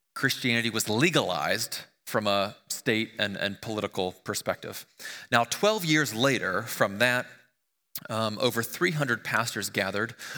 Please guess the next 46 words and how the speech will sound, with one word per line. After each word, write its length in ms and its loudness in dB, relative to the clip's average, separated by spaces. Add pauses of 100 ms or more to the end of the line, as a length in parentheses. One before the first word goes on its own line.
(120)
from 260 0
all 320 4
over 160 2
the 80 2
Roman 280 0
Empire, 640 0
and 120 -2
they 60 0
gathered 320 2
in 80 -6
this, 300 -4
gathered 260 2
in 80 -6
the 60 -2
city 320 -2
of 100 -4
Nicaea 640 0
in 120 -6
what 120 -6
is 100 -2
today 380 -2 (120)
modern-day 340 -8
Turkey, 400 0 (440)
and 100 4
they 60 4
gathered 320 4
for 200 -2
a 60 2
conference. 520 -2
This 140 -6
is 40 -12
the 80 -2
first 340 0
time 200 0
it 60 -2
was 140 -2
possible 880 -2 (380)
for 260 2
pastors 720 0
and 100 -6
Christians 320 -4
to 100 -8
gather 640 2 (240)
sort 220 -4
of 100 -10
publicly. 600 -4